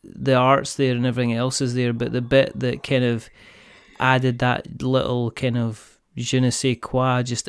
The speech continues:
isn't quite well, isn't quite there, and that's why sometimes things don't work. 'Cause I've played a lot of games where I've went, "This seems okay, but it's just missing that. I don't know what it is,"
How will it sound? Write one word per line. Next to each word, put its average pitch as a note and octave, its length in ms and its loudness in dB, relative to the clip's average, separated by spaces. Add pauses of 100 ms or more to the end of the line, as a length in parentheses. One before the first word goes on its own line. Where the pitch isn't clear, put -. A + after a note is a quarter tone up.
isn't A#2 260 -2
quite A#2+ 300 2
well, A#2+ 340 0 (340)
isn't D#3 320 2
quite C3+ 320 2
there, B2 180 0
and A#2+ 120 -2
that's C3 260 -4
why A#2+ 140 0
sometimes A#2+ 580 -4
things A#2+ 280 -4
don't B2+ 220 -4
work. D#3+ 200 2
'Cause C3 160 -4
I've C3+ 140 -4
played D#3 180 0
a C3+ 60 2
lot C#3+ 260 2
of C3+ 60 -2
games C3 240 -2
where B2+ 100 -2
I've A#2 80 -4
went, B2+ 200 -2 (500)
"This - 160 0
seems C4 340 6
okay, C#4+ 460 2
but - 340 -2 (400)
it's A#3 160 -4
just - 280 -2
missing G3 480 2
that. C#3 200 0
I F3 80 0
don't A3 180 2
know A3 80 6
what F#3+ 260 2
it F3 100 0
is," G3 420 0